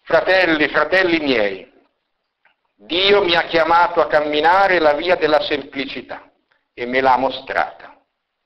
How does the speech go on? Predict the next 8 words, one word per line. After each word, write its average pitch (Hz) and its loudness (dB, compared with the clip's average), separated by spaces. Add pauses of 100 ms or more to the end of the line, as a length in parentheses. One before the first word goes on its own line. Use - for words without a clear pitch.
(1120)
Non 156 0
voglio 180 2
quindi 175 -4 (260)
che 139 -6
mi 139 -2
nominiate 143 0
altre 151 0
regole 98 -6